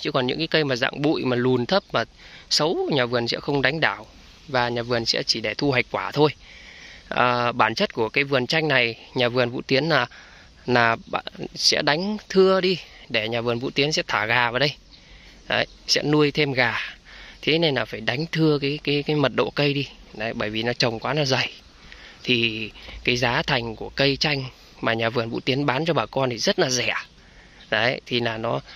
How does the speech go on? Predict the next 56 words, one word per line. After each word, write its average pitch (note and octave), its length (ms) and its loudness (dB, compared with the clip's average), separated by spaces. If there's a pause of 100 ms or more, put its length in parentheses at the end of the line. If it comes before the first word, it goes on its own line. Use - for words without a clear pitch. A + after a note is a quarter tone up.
(200)
cây D3+ 140 4
rất G3 220 0
là D#3 140 0
to. D#3+ 260 4 (100)
Bình C3 160 -2
thường B2 220 2
ở A#2+ 60 0
ngoài A#2+ 240 2
người A#2 100 -2
ta B2+ 120 0
bán, B2+ 280 -2 (320)
ví E3+ 120 4
dụ G3+ 260 2
đây, D3+ 180 0
người C3 120 0
ta C3+ 100 0
bán C3 320 2
năm E3 220 0
bảy A2 160 2
triệu D3 240 0
một B2 160 -6
cây, D3+ 220 2
nhà B2 120 2
vườn B2 200 0
Vũ C3 100 -8
Tiến C#3 220 -2
chỉ C#3 80 -4
bán B2 180 -2
hai D3 160 2
đến D3+ 140 -2
ba D3 120 2
triệu - 180 -2
một A#2 120 -6
cây C3+ 160 2
thôi, C#3 160 0 (360)
rất G3 120 4
là E3 80 4
rẻ A#2 280 0
thôi. C#3+ 160 0 (360)
Đấy, A#2 280 0 (500)
những C3 100 0
cái E3 80 2
cây D3 200 2
to D3 220 2
như C3+ 160 -2
thế D3 100 -6
này B2 180 0
ở A2 60 -8
ngoài A2 220 -6
người A2 80 -4
ta B2 100 -2
bán A#2+ 240 -4
cả A#2+ 100 0
chục - 220 -4
triệu C#3 180 0
đồng. A#2+ 160 -2